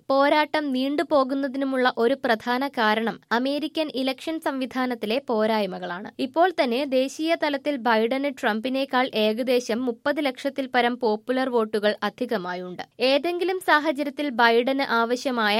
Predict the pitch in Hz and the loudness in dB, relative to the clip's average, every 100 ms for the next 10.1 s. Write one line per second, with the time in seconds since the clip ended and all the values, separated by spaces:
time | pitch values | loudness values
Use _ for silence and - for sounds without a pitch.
0 | 247 240 233 240 285 285 294 277 240 247 | 2 0 0 -2 0 -2 0 2 2 2
1 | - 240 226 247 226 240 240 240 233 226 | 0 -2 0 -2 -2 0 0 0 -4 -2
2 | 247 233 220 240 - 226 233 226 202 202 | -2 0 2 2 2 0 -2 0 0 0
3 | 180 - 208 262 285 320 339 269 262 262 | -4 -4 0 2 0 0 0 0 -2 -4
4 | 302 320 311 294 254 277 269 226 233 294 | -4 -4 -2 -2 0 -2 0 0 0 -2
5 | 277 247 240 247 240 220 208 - 240 247 | 0 0 0 0 0 -2 -2 0 2 2
6 | 247 214 214 233 247 226 220 226 214 220 | 0 0 0 0 0 0 -2 -2 -2 -2
7 | 240 240 233 240 233 196 208 220 220 254 | -2 -2 -2 -2 -2 -2 0 -2 -4 -4
8 | 226 208 208 208 170 170 - 285 311 370 | -2 -2 -2 -4 -6 -10 -4 -2 0 -2
9 | 403 359 277 254 277 359 311 269 269 269 | 0 0 2 2 2 0 -2 -2 -2 -2
10 | 202 | -2